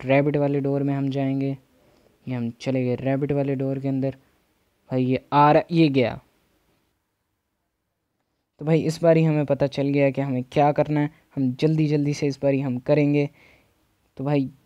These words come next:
सबसे पहले हमें चाबी लेनी है यहाँ से और इसको हम लगा देंगे, जल्दी से अनलॉक कर देंगे। और भाई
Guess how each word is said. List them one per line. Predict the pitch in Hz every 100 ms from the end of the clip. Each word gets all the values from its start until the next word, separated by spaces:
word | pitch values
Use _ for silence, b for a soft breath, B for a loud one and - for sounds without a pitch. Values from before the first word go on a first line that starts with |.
| _
सबसे | - 151 -
पहले | 156 139 139
हमें | 147 139 135
चाबी | - 143 147
लेनी | 147 143 143 143
है | 131
यहाँ | 127 143 151
से | 147 151 139 b b b b
और | 143
इसको | 143 - 143
हम | 139 127
लगा | 127 131
देंगे, | 131 131 127
जल्दी | 135 131 131
से | -
अनलॉक | - 147 151 143
कर | 151 147
देंगे। | 147 151 147 b b b _
और | - 135 127
भाई | 143 131